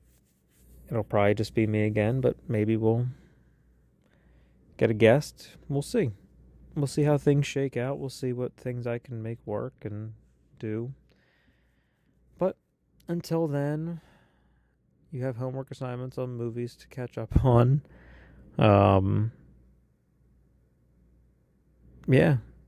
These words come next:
H B O Max is great for catching up on movies.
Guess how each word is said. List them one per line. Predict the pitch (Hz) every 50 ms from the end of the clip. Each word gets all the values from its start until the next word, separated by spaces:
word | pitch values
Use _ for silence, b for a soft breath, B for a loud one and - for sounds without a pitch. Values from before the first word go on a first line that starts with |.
| _ _ _ _ _ _ _ _ _ _ _ _ _ _ _ _ _ _ _ _ _ _ _ _ - - - - -
H | - 131 123 - -
B | - 127 127
O | 123 120
Max | 123 123 127 135 131 -
is | 131 123 117
great | 117 - 120 120 120 120 123 - - - - _ _ _ _ _ _ _ _ - -
for | - - -
catching | - - 131 127 - 127 123
up | 117
on | 120 120 120
movies. | 120 120 113 117 117 110 110 -